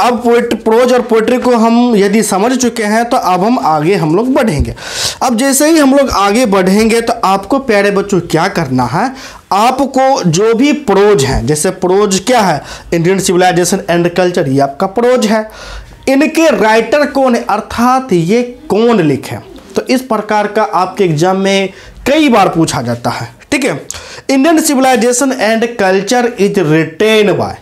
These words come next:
ये किसके द्वारा लिखा गया है, तो उत्तर क्या हो जाएगा, महात्मा गांधी। तो यह हो जाएगा महात्मा गांधी, ठीक है। या, ठीक है,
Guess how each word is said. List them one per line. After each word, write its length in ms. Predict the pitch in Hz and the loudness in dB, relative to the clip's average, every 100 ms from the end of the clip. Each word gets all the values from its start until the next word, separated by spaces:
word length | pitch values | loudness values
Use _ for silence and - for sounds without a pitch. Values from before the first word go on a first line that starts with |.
| - - - | -20 -12 -6
ये 40 | |
किसके 320 | 143 151 - 190 | -2 -2 -2 0
द्वारा 200 | 190 190 | 0 0
लिखा 300 | 185 202 190 | 0 -2 -2
गया 240 | 190 196 | 0 0
है, 140 | 202 | 0
तो 200 | 214 - | -4 -8
उत्तर 200 | 135 - | -6 -4
क्या 140 | 170 175 | -2 0
हो 100 | 175 | 0
जाएगा, 260 | 196 202 | -2 -2
महात्मा 420 | 160 120 - 107 90 | -2 -2 -6 -10 -12
गांधी। 300 | 53 - - - - - - - | -14 -16 -18 -18 -18 -16 -8 0
तो 200 | 269 262 | 0 2
यह 180 | 247 277 | 2 4
हो 160 | 254 247 | 4 4
जाएगा 340 | 240 233 269 | 2 2 2
महात्मा 440 | 233 196 190 185 | 2 0 0 0
गांधी, 340 | 160 143 131 120 | 0 -2 -4 -4
ठीक 200 | 226 330 | -2 -2
है। 280 | 220 - - - - - - - - - - | -2 -6 -12 -20 -20 -20 -20 -20 -20 -20 -4
या, 440 | 165 165 170 165 160 - - - | 0 4 4 2 -2 -14 -20 -6
ठीक 120 | 240 254 | -2 0
है, 480 | 175 - - - | -2 -4 -12 -16